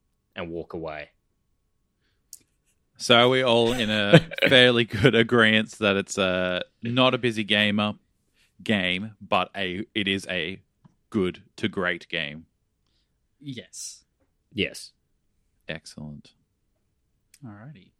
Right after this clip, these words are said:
Speaker 3: Shall we, shall we jump into inventory management then?
Speaker 2: Yes. Absolutely.
Speaker 3: Alrighty,
Speaker 1: Bring
Speaker 3: so
Speaker 1: your pellets.
Speaker 3: Uh, let's go. I hated those. I never used them.
Speaker 2: Yeah,
Speaker 1: Really?
Speaker 2: same.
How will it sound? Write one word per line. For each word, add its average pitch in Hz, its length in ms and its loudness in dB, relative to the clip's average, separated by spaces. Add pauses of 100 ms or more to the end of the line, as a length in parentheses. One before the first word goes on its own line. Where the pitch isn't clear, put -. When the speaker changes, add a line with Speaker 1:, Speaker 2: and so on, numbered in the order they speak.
Speaker 3:
Shall 123 240 -4
we, 127 420 -4
shall - 180 -6
we 147 60 -4
jump 143 220 -2 (380)
into 135 360 0
inventory 117 460 -2
management 101 500 -10
then? 98 220 -18 (340)
Speaker 2:
Yes. - 460 -8 (180)
Absolutely. 87 680 -10 (640)
Speaker 3:
Alrighty, 110 480 -8 (120)
Speaker 1:
Bring 117 140 2
Speaker 3:
so 143 80 2
Speaker 1:
your 151 80 6
pellets. - 760 8 (960)
Speaker 3:
Uh, 190 320 -4 (320)
let's 196 280 -10
go. 214 160 -4 (240)
I 170 60 -10
hated 165 380 -8
those. 90 260 -20
I 135 40 2
never 160 200 4
used 123 440 -4
them. 98 220 -16
Speaker 2:
Yeah, 98 180 -4
Speaker 1:
Really? 403 340 2
Speaker 2:
same. - 180 -10